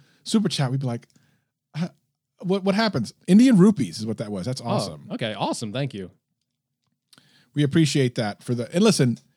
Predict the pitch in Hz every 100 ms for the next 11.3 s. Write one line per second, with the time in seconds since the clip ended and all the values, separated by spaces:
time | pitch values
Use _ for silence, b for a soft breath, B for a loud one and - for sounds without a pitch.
0 | _ 226 233 196 160 147 135 175 214 202
1 | 190 175 143 165 160 143 139 135 143 131
2 | - - 208 196 156 214 240 - - 269
3 | 170 151 156 - _ _ _ _ _ _
4 | _ - 120 135 143 139 131 120 131 117
5 | - 101 78 - - 98 95 _ _ _
6 | _ - 226 - 208 254 190 156 143 147
7 | 131 113 95 B B - 226 254 440 277
8 | 170 147 113 180 - _ _ _ 269 370
9 | 370 320 330 359 359 302 226 165 - _
10 | _ 127 107 165 156 156 170 151 160 143
11 | 120 120